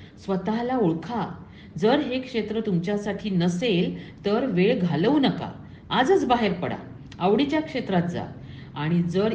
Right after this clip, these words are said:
इथे राहायचा निर्णय पक्का असेल, तर मात्र कंबर कसून कामाला लागा. भारतात tourism revolution येऊ घातली आहे.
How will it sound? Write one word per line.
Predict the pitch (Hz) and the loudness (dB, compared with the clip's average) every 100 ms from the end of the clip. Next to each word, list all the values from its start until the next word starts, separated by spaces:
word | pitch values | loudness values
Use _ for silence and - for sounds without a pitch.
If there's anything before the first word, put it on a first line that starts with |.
| - | -2
इथे | 180 - 349 | -8 0 2
राहायचा | 370 285 254 254 | 4 4 4 2
निर्णय | 226 214 208 202 | 0 2 2 0
पक्का | 190 - 190 | -2 -4 0
असेल, | 165 165 170 139 170 - | 0 0 -2 -2 -4 -2
तर | 190 247 | 0 0
मात्र | 214 175 - 196 | 0 0 0 -2
कंबर | - 190 175 175 254 | -2 0 2 4 2
कसून | 294 208 - 262 | 2 -2 -4 -4
कामाला | 254 170 165 165 | -2 0 0 0
लागा. | 143 117 - - - - - - - - | 0 -4 -8 -16 -18 -20 -20 -20 -18 -6
भारतात | 175 180 180 262 214 220 - - - 208 | 2 2 4 2 2 0 -6 -18 -12 -4
tourism | 202 226 269 294 | -2 0 0 0
revolution | 247 190 208 214 214 247 240 | 0 2 2 2 -2 -4 0
येऊ | 190 185 | 2 2
घातली | 208 175 - 113 | 2 0 -2 -6
आहे. | - | -8